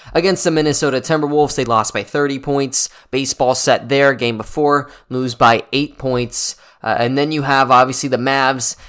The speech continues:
and the Suns that were there. Those were some losses. They were able to defeat the New York Knicks on New Year's Eve, though. Uh, and from that, we got to see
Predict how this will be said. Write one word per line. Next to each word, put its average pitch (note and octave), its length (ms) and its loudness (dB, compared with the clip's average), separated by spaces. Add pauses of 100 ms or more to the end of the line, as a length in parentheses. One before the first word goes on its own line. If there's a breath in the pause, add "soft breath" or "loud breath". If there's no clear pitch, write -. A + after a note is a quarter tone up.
(100)
and F3+ 120 2
the G3+ 60 6
Suns F3+ 400 4
that E3+ 140 6
were D3+ 100 4
there. D3 380 4
Those C3 260 0
were C#3 120 0
some B2 260 -2
losses. C#3 760 0 (300 soft breath)
They A2 100 -6
were C3+ 360 2
able C#3 240 4
to C#3 140 -2
defeat C#3+ 380 -4
the C3+ 80 0
New D3 100 2
York D#3 260 2
Knicks D#3 320 0
on G3 240 0
New G3 140 -2
Year's G3 420 -2
Eve, E3+ 280 -8
though. B2 420 4 (300 soft breath)
Uh, - 160 -6
and C#3 160 -2
from A3 280 4
that, F3 320 2 (100)
we D3+ 120 0
got D3 280 2
to F3 80 -2
see D#3+ 300 -2